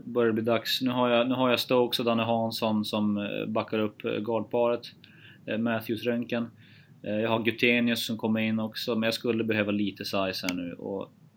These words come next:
alltså, så mycket som jag tycker om...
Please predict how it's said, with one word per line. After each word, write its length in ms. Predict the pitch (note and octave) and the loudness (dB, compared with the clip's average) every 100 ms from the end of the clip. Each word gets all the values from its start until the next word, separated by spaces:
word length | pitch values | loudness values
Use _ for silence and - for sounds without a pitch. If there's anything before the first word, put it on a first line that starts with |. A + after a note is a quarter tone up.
| - - - - - | -20 -20 -20 -20 -10
alltså, 260 | - B2 - _ _ _ _ - - _ _ | -4 -4 -6 _ _ _ _ -20 -20 _ _
så 180 | - C#3+ | -4 2
mycket 320 | C#3 C3+ D3 | 4 4 2
som 140 | C#3 C3 | 4 4
jag 100 | C3 | 2
tycker 220 | B2 C3 | 2 4
om... 320 | C3 B2 A2+ | 4 4 0